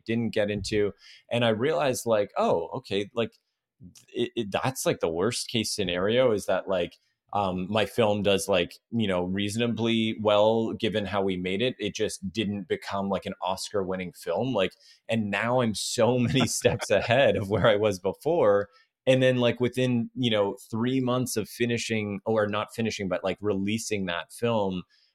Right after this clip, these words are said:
like, I was already on set for the next film. And then, you know, the pandemic hit, so that slowed me down. But now I've done the,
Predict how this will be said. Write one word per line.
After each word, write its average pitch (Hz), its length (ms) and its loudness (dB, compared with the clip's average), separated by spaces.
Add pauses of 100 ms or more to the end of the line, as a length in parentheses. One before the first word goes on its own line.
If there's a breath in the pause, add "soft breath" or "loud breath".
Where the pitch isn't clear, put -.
like, 104 160 0
I 107 80 4
was 107 160 2
already 110 260 2
on 104 160 -2
set 104 240 0
for 104 140 -4
the 95 80 -2
next - 240 -2
film. 104 480 0 (320 soft breath)
And 110 180 0
then, 101 420 0
you 110 120 0
know, 101 100 2
the 92 100 0
pandemic 117 500 0
hit, 101 120 -4
so 101 140 -2
that 104 180 0
slowed 101 280 0
me 95 120 -2
down. 92 220 0
But 98 100 0
now 101 180 2
I've 101 120 2
done 104 180 0
the, 98 160 -2